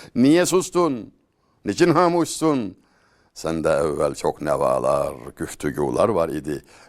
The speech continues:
Ne güzel edalar, sadalar vardı. Sen ne güzel şeyler söylerdin, ne güzel öterdin. Ne oldu da sustun? Tecahüli arifane ölümü hatırlatıyor. Bilmezden gelerek.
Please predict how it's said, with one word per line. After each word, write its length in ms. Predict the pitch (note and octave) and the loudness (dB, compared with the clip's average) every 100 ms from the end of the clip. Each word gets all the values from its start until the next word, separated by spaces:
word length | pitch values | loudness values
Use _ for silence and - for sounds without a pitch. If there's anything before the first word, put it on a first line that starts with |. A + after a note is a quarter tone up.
| - | -2
Ne 120 | A2+ | 0
güzel 400 | A2+ G#2 G2+ F#2 | 0 0 0 2
edalar, 520 | F2+ F2 F2+ D#2+ E2+ | 0 2 2 2 -2
sadalar 560 | D#2 F2+ E2+ E2 D#2+ G#2 | -2 -4 0 0 0 0
vardı. 440 | B2 G2+ E2+ E2+ - - - | 2 0 0 -4 -6 -16 -2
Sen 260 | C#3 C#3+ | 0 2
ne 60 | E3 | 2
güzel 280 | D#3 E3 D3+ | 2 2 2
şeyler 380 | D#3+ E3 F3+ | -2 0 -2
söylerdin, 640 | F#3+ F3+ D#3+ C#3+ C3+ - B2 | 0 -2 0 0 -2 -8 -6
ne 100 | D#3 | -2
güzel 280 | E3 E3+ F3+ | 0 2 2
öterdin. 640 | F3+ - E3+ D#3+ D#3 C#3+ C#3 | 0 2 0 0 -8 -8 -2
Ne 60 | |
oldu 360 | D3 E3+ D#3+ D#3 | 2 2 0 -2
da 120 | D3 | -2
sustun? 540 | C3+ B2+ - B2+ C3 - _ _ _ _ _ _ _ | -4 -10 -12 -12 -14 -20 _ _ _ _ _ _ _
Tecahüli 680 | - F#2+ F#2 A2+ A2+ C3 A2 | 0 2 4 4 2 0 2
arifane 760 | F2+ G2 G#2 F#2+ G2+ A#2 F3 F#3 _ _ _ _ _ _ _ _ - | 4 2 0 -2 -2 0 -2 -4 _ _ _ _ _ _ _ _ 0
ölümü 280 | G2 G#2 G#2 | 2 2 0
hatırlatıyor. 580 | - D2+ C2 - - - _ _ _ | 0 -6 -10 -12 -16 -20 _ _ _
Bilmezden 560 | - G#2 G#2 G2+ E2 G2+ | -2 0 2 2 0 -2
gelerek. 420 | E2+ D#2 C#2+ C2+ | -2 -2 -4 -8